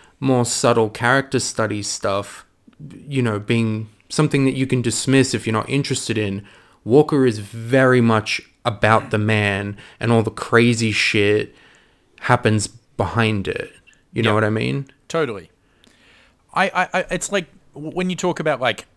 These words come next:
Speaker 2: the conformity and the, and, like, Emilio Estevez's character, I think he very quickly conforms in the film.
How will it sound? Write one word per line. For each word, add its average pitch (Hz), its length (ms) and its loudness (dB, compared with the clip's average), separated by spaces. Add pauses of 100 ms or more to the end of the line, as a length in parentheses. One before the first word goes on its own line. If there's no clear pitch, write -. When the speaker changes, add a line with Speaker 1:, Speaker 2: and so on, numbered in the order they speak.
(380)
Speaker 2:
the 131 140 -6
conformity 117 880 -2
and 110 240 -4
the, 101 320 -2 (340)
and, 120 220 -2
like, 110 240 -2
Emilio 127 460 -2
Estevez's 107 840 -6
character, 107 480 -2 (280)
I 196 100 2
think 220 240 -2
he 214 60 -2
very 156 300 2
quickly 143 460 -4
conforms 110 840 -6
in 139 160 -12
the 98 60 -20
film. - 440 -16